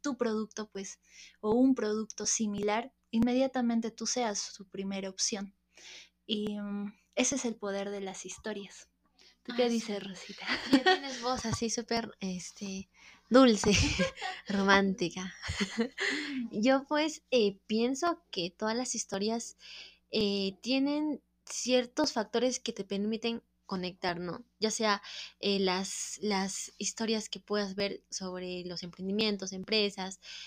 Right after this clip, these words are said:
Speaker 2: eh, no sé, cuando estás en casa también, no sé. Por ejemplo, yo, yo estoy en casa y ya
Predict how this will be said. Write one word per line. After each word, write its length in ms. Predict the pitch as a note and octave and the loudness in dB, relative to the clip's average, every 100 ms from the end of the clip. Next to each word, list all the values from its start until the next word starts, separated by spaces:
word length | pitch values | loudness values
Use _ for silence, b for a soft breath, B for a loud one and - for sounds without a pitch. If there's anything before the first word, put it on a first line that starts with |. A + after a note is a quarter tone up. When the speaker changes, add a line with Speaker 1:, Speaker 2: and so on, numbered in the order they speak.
| B - | B -2
Speaker 2:
eh, 300 | G#3 G3+ G3 | 0 0 0
no 140 | G#3 | -2
sé, 480 | G3 G#3 F#3 - - | -2 -2 -4 -6 -12
cuando 240 | - G#3 A3 | -6 -2 -2
estás 180 | B3 A#3 | -2 -2
en 120 | G3+ | 2
casa 240 | A3 C#4+ C4 | 2 2 2
también, 360 | G#3 G#3+ G3 | 0 0 0
no 120 | F3+ | -2
sé. 240 | G3 G3+ - B B - | 0 -2 -4 B B -4
Por 100 | A3 | 0
ejemplo, 160 | A3 | 2
yo, 140 | G#3+ B3 B3+ G#3 | 4 6 6 6
yo 140 | B3 B3+ | 4 2
estoy 280 | B3 B3 | 2 0
en 120 | A3+ A3 | 0 2
casa 400 | A#3 A#3+ C#4 - | 2 2 -2 0
y 160 | G#3 G3+ | 0 2
ya 280 | F3+ - | 0 -2